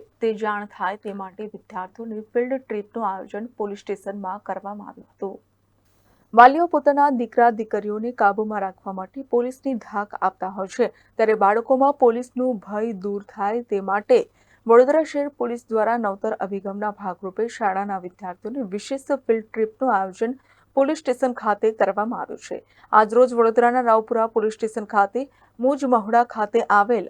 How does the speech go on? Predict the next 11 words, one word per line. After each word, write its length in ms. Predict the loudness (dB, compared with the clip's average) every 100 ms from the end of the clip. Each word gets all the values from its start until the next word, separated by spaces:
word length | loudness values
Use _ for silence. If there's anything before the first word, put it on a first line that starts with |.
| -2
આદિત્ય 420 | 0 0 -2 2 2
વિદ્યાલયના 640 | 0 -8 -6 -6 -6 -6
વિદ્યાર્થીઓ 600 | -8 -4 -2 -2 -4 -8 -4
ફિલ્ડ 200 | -6 -6
ટ્રીપ 200 | -6 -8 -2 -2
માટે 360 | 0 0 -2
આવ્યા 420 | 2 0 0 -8 -2
હતા, 260 | 2 2 0 _ _
જ્યાં 180 | 0 2
પોલીસ 300 | 2 0 0
સ્ટેશનની 760 | -2 -2 0 -2 -2 -2 -4